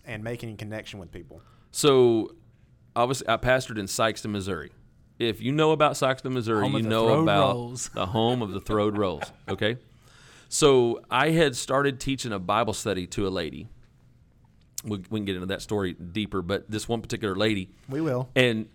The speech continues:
Speaker 2: and she says, "Man, I love this teaching. I love this, this, you know, a-, all of your stuff. I, I wanna come, but my husband won't let me." I said, "Well, what do you mean your husband won't let you?" And I gotta be honest with you. I'm thinking it has more to do with our,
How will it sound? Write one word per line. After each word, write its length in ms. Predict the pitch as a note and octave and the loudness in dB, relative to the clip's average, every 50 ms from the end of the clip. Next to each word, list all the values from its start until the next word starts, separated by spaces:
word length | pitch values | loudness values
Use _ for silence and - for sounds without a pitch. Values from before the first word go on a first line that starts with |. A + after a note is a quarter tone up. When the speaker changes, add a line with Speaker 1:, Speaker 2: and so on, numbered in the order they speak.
| - | -4
Speaker 2:
and 160 | - A#2 A2+ | -4 -2 -2
she 220 | - - - E3+ D#3 | -2 -2 0 0 0
says, 680 | C3 - D3+ C3+ B2+ A#2+ A2 G#2 F#2+ - - - - - _ - - - _ - - - | 2 4 6 6 6 6 6 4 2 -2 -6 -8 -10 -14 _ -20 -20 -20 _ -20 -4 4
"Man, 180 | C#3+ D#3+ E3 D#3 | 6 6 8 8
I 60 | C#3+ | 6
love 400 | C3+ B2 B2 B2+ C#3 D3 C#3+ C#3 | 6 6 6 6 6 6 6 4
this 160 | C#3 B2 - | 0 0 -2
teaching. 500 | - - D3 D3 C#3+ - - C#3+ C3+ C3+ - | -4 -4 -4 -2 -2 0 0 0 0 2 0
I 60 | A2 | 2
love 300 | A2+ A#2 B2 C3+ C#3 B2+ | 4 6 6 4 4 4
this, 340 | B2+ B2+ A#2 - - - - - | 0 -2 -2 -2 -6 -10 -10 -8
this, 220 | A#2 A2+ G#2 - - _ _ _ _ _ _ | -6 -6 -6 -6 -10 _ _ _ _ _ _
you 80 | _ A#2 | _ -4
know, 240 | G#2+ F#2+ F2+ E2+ - - - | -4 -4 -4 -8 -12 -4 -4
a-, 20 | A#2 | -2
all 220 | - - C3 C3+ | 2 4 2 4
of 60 | C3 B2+ | 4 2
your 60 | A#2+ | -2
stuff. 200 | - - C3 - | 0 -2 -2 0
I, 120 | - C3 - - - | 0 -2 -2 0 0
I 80 | B2 | 2
wanna 220 | C3+ D#3+ E3 D3 - | 2 4 2 0 0
come, 280 | - - D#3 D#3+ C#3 | 0 0 0 0 0
but 140 | A#2+ A2 - - - - - - | -2 -4 -4 -6 -16 -20 -8 -6
my 80 | A2 | -2
husband 300 | A#2 C3+ D3 B2 C3 B2+ | 0 0 -2 -2 -2 -4
won't 180 | A2+ G2+ - - | -4 -4 -4 -2
let 240 | A2+ C#3 D#3 - - | -2 -2 -2 -2 -8
me." 160 | - - - _ _ _ _ _ _ _ - _ _ _ _ _ _ _ - _ _ _ _ | -14 -18 -18 _ _ _ _ _ _ _ -20 _ _ _ _ _ _ _ -20 _ _ _ _
I 80 | G#2 G#2+ | -10 -8
said, 100 | G#2+ A2 | -6 -4
"Well, 140 | G#2 G2 G2 | -4 -4 -2
what 80 | A#2+ | -2
do 60 | C3+ D3+ | -2 -2
you 20 | |
mean 120 | E3+ F3 | -4 -4
your 100 | C#3 G#2 | -4 -6
husband 340 | G#2 A2 A#2 A2 G#2 A2 - | -6 -4 -6 -4 -4 -6 -8
won't 180 | - F#2 - - | -8 -10 -8 -6
let 260 | G#2 A#2+ - - - | -8 -8 -8 -8 -12
you?" 200 | - C2 - - - _ _ - _ _ _ _ | -14 -14 -14 -18 -20 _ _ -20 _ _ _ _
And 100 | - C#3 | 2 4
I 100 | D3 E3 | 6 6
gotta 120 | G3+ A3 F#3+ | 6 6 4
be 80 | E3 | 4
honest 260 | D#3+ E3 F3+ E3+ - - | 4 4 2 0 0 0
with 140 | A#2 E2+ | -4 -4
you. 80 | - - - - _ - | -4 -10 -14 -18 _ 0
I'm 220 | B2 C#3+ E3 F3 | 2 2 2 0
thinking 600 | E3 - D3+ C#3+ B2+ C3 C3 A#2+ A2+ A2 G#2+ G#2 G#2 _ _ _ _ _ _ _ _ _ | -2 -2 -2 -2 0 0 -2 0 0 0 -4 -6 -10 _ _ _ _ _ _ _ _ _
it 100 | - B2+ | 0 2
has 280 | B2 B2+ B2+ A#2 G2 G#2 | 4 4 2 2 2 0
more 220 | A#2+ B2+ C3+ C#3 | 0 4 4 4
to 60 | B2+ A#2+ | 4 2
do 280 | G#2 A2 C3 C3 B2 | 0 0 0 0 2
with 280 | A2+ A#2 A2+ G#2+ - - | 2 0 0 0 0 0
our, 440 | A2 A2 G#2+ G#2+ G#2 G2+ G2 G2 | 2 4 4 4 2 0 -2 -4